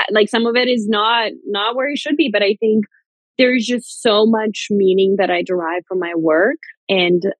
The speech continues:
I sometimes think how scary life would be if I didn't have that same attachment to my work,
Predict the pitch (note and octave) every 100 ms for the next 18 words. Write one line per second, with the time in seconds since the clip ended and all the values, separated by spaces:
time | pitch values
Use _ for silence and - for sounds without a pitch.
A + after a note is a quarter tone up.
0 | - F3+ F3 E3+ F#3+ F#3 F#3+ - D#3 -
1 | F3 F#3 F#3+ A3 A#3+ F#3+ - - F3 E3
2 | E3+ - E3 E3+ E3 F3 F#3+ F3+ D#3 E3
3 | - - F3 E3+ - - - F3+ - D#3
4 | A2 D#3+ F3